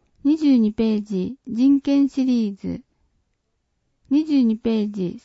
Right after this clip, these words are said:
健やかな毎日を送るために。二十三ページ、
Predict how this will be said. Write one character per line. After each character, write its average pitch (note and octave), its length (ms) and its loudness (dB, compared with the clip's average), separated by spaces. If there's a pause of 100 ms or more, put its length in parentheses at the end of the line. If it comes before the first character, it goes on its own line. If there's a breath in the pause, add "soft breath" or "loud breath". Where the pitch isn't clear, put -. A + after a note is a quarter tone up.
健 D4+ 140 0
や D4 100 2
か A3+ 120 -4
な G#3 100 0
毎 A3+ 260 0
日 G#3 300 -2
を F#3 160 -2
送 B3+ 220 -4
る B3+ 120 0
た A#3+ 140 -2
め A3 180 0
に。 G3+ 240 -6 (1300)
二 D4+ 140 2
十 C#4 220 0
三 G#3 300 -2
ペ G#3 240 -2
ー F#3+ 60 -8
ジ、 F#3+ 340 -8